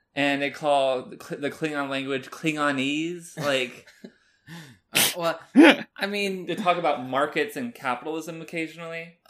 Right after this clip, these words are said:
Speaker 2: they talk about markets. In World, World War Three happens in the nineties.
Speaker 1: Yeah, that
Speaker 2: Uh,
Speaker 1: had to get retconned for sure.
Speaker 2: Yeah, uh, but, like, I, I don't know. I'll, I'll be a T O S defender and be like,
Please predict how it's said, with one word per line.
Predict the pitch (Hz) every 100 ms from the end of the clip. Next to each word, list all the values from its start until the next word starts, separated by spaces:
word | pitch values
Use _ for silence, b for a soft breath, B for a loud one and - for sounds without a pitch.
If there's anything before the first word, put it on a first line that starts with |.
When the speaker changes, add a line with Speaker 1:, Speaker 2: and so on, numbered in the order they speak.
| -
Speaker 2:
they | 160
talk | 214
about | 196 139 127
markets. | 127 127 135 123 - -
In | 151 151
World, | 175 180 165 - 151
World | 180 190
War | 180 160
Three | - - 139 139
happens | 135 135 151 143 131
in | 123
the | 117
nineties. | 107 107 120 135 143 - - _ _ _ _ _
Speaker 1:
Yeah, | - 147 131
that | 143 165
Speaker 2:
Uh, | 143
Speaker 1:
had | 135
to | 120
get | 113 107
retconned | 110 120 120 107 120
for | - 123
sure. | - 117 127 -
Speaker 2:
Yeah, | - 131 120 110 -
uh, | 135 131 131 123 - - _ _ _
but, | 175
like, | 185 180 170 - - _ 254
I, | 196 - -
I | 160
don't | 131 117
know. | 113 113 - _ _ _ _
I'll, | 165 170 -
I'll | 175
be | 180
a | 151
T | - 147
O | 135
S | 123 123
defender | - 123 120 120 120
and | 120 120
be | 127 127
like, | 113 120